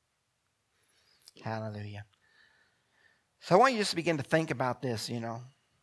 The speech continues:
The power of God. The power of God.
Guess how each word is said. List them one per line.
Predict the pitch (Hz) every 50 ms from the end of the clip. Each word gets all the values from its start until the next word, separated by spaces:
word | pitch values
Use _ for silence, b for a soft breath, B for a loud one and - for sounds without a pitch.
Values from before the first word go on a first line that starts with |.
| _ _ _ _ _ _ _ _ _ _ _ _ _ _ _ _ _ _ _ _ _ _ _ _ _ - _ -
The | 107
power | - - 127 147 135 147 139
of | 131 117 107
God. | 104 113 104 101 98 92 90 98 - _ _ _ _ _ _ _ _ _ _ _ _ _ _ _ _ _ _
The | - - - -
power | - 120 131 131 123 117
of | 113 110
God. | - 113 104 98 98 95